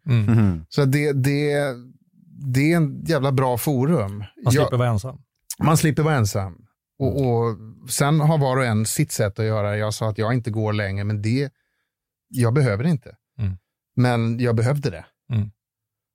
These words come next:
Speaker 2: Mm.
Speaker 3: Och sen finns det någon som behövde det, som behöver det resten av livet. Go for it.
Speaker 2: Mm.
Speaker 3: Och de som tror sig klara det, pröva. Det där får man ju läsa av själv. Men till en början, gå ner, sätt er, lyssna.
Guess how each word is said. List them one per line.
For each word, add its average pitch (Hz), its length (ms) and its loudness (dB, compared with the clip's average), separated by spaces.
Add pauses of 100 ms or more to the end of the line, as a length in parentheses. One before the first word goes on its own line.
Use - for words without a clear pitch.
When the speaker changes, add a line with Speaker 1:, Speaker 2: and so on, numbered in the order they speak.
(140)
Speaker 2:
Mm. 110 80 -2
Speaker 3:
Och 123 80 2
sen 120 160 2
finns 135 160 0
det 143 80 -2
någon 120 120 0
som 120 160 0
behövde 107 300 0
det, 104 380 -4
som 127 160 4
behöver 131 420 2
det 113 260 0
resten 104 340 -2
av 101 100 -2
livet. 113 400 -4 (200)
Go 123 340 -2
for 98 260 -8
it. - 60 -20 (420)
Speaker 2:
Mm. 98 140 -10
Speaker 3:
Och 135 60 0
de 131 160 2
som 120 180 -2
tror 120 200 -2
sig 110 340 -4
klara 110 400 -2
det, 147 240 -2 (720)
pröva. 131 400 0 (640)
Det 127 80 2
där 143 140 4
får 165 120 2
man 156 120 4
ju 147 60 0
läsa 127 320 -2
av 107 120 -2
själv. 110 320 0
Men 131 180 2
till 135 160 0
en 131 100 2
början, 123 540 0
gå 143 140 0
ner, 123 380 0
sätt - 420 -6
er, 104 140 0
lyssna. 147 560 0